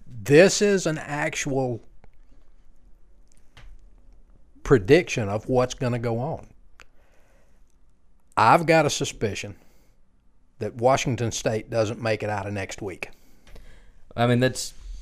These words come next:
Speaker 2: that's not crazy because they haven't beaten Washington since Leach got there. So
Speaker 1: In a long time.
Speaker 2: Yeah.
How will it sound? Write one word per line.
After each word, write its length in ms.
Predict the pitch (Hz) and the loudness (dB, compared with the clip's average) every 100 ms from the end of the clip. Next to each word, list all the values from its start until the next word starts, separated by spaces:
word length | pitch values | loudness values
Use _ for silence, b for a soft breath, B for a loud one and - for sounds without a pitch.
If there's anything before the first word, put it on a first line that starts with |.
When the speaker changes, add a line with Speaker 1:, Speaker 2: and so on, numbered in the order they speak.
| - | -4
Speaker 2:
that's 200 | 123 143 | -2 0
not 280 | 202 262 - | 2 2 2
crazy 420 | - 226 202 147 | 2 2 2 0
because 340 | 131 127 139 110 | 0 2 2 0
they 120 | 127 | 0
haven't 320 | 156 165 156 | 2 2 0
beaten 260 | 139 156 135 | 0 0 4
Washington 520 | 131 135 143 127 123 | 6 4 2 0 0
since 320 | - 139 123 | 2 0 2
Leach 280 | 127 131 110 | 0 0 4
got 240 | 127 131 | 6 6
there. 220 | - 90 98 | 4 -6 -4
So 280 | - 104 | -2 0
Speaker 1:
In 100 | 104 | 0
a 80 | 98 | -2
long 500 | 87 95 104 101 104 | 0 2 4 2 0
time. 360 | 95 98 92 - | -2 -4 -2 4
Speaker 2:
Yeah. 260 | 123 - | 4 4